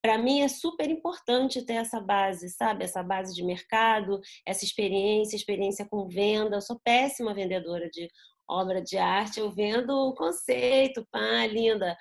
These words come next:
Agora eu, eu faço exposições, não, vender a mercadoria é muito difícil, assim, é uma coisa que eu acredito muito pouco, é porque eu também me interessa trabalhar em outro lugar. Mas eu fiz isso, e fiz feiras, e fiz projetos de feira, e aprendi a lidar com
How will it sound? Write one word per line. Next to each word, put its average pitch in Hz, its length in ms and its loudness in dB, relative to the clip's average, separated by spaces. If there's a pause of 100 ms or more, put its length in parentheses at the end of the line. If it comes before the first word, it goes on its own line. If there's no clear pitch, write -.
(280)
Agora 196 300 4
eu, 214 180 -6
eu 208 120 0
faço 247 300 0
exposições, 202 920 -2
não, 170 260 -8
vender 208 540 4
a 254 60 2
mercadoria 220 1000 -2 (400)
é 196 200 2
muito 240 260 2
difícil, 208 720 -4
assim, 170 160 -8
é 170 60 -2
uma 170 120 -4
coisa 196 220 -6
que 196 80 -6
eu 202 60 2
acredito 202 420 -6
muito 208 260 -6
pouco, 165 540 -4
é 175 80 -2
porque - 320 -12
eu 156 180 -10
também 180 240 -2
me 190 80 -2
interessa 185 460 -2
trabalhar 208 380 -2
em 208 60 -2
outro 220 180 -8
lugar. 202 260 2 (500)
Mas 240 240 2
eu 320 120 2
fiz 330 340 0
isso, 285 440 -2
e 240 100 0
fiz 233 240 -4
feiras, 233 480 2
e 208 80 -2
fiz 208 220 -8
projetos 202 400 -4
de 190 180 -10
feira, 240 320 4
e 208 100 2
aprendi 190 420 -2
a 190 40 0
lidar 190 480 0
com 180 220 -4